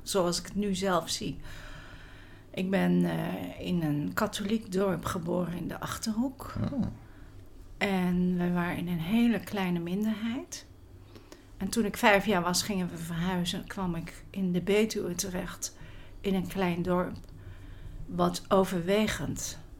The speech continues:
Speaker 1: katholiek was. Grote katholieke kerk. Eh,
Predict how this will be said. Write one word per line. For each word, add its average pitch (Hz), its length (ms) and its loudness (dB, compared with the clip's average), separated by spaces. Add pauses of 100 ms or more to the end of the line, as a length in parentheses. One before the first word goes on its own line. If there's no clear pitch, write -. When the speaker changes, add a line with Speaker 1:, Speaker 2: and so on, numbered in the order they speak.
(100)
Speaker 1:
katholiek 185 580 0
was. - 320 0
Grote 214 520 -2
katholieke 180 640 -4
kerk. 254 640 -6
Eh, 202 60 -6